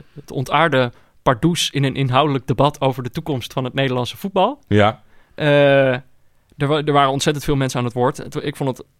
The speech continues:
Speaker 1: ontzettend interessant. En toen ik daar naar buiten liep, dacht ik eigenlijk,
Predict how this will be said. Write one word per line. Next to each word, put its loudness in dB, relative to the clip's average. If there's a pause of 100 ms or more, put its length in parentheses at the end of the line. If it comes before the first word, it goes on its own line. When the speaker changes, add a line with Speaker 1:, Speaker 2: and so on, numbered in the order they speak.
Speaker 1:
ontzettend -4
interessant. -2
En 0
toen -2
ik -2
daar 4
naar 0
buiten 0
liep, -2
dacht -2
ik -12
eigenlijk, -6